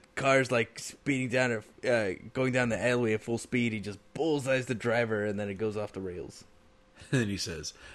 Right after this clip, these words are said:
Speaker 2: "Now that I am Murtaugh and not Riggs."
Speaker 1: <laughs> "You are going to get it."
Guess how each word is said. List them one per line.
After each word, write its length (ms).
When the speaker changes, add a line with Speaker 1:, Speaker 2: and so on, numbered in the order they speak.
Speaker 2:
"Now 220
that 120
I 180
am 180
Murtaugh 560
and 80
not 200
Riggs." 1040
Speaker 1:
<laughs> 0
"You 320
are 280
going 280
to 100
get 260
it." 420